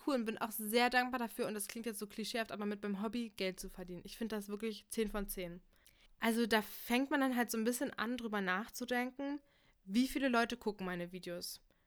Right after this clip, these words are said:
Also dass man wirklich aktiv immer so auf diese Zahlen schaut. Weil ich hab das damals wirklich gar nicht gemacht. Ich hab so gesehen, ah, okay, ist jetzt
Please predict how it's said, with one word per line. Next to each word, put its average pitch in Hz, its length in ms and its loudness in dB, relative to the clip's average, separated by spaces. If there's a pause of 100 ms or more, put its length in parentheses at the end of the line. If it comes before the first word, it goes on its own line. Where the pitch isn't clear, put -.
(160)
Also 202 100 2
dass 190 140 0
man 202 120 2
wirklich - 240 -6
aktiv 226 520 2
immer 240 260 8
so 214 160 0
auf 208 120 0
diese 208 220 -2
Zahlen 214 440 2
schaut. 190 500 -6 (420)
Weil 196 220 2 (120)
ich - 120 -4
hab 233 80 -4
das 262 140 2
damals 247 320 2
wirklich - 200 -14
gar 262 220 2
nicht 320 160 -2
gemacht. 269 240 2
Ich - 60 -12
hab 247 100 -10
so 226 80 -8
gesehen, 247 300 -4
ah, 294 260 2
okay, 277 280 -2
ist 269 120 -6
jetzt - 280 -6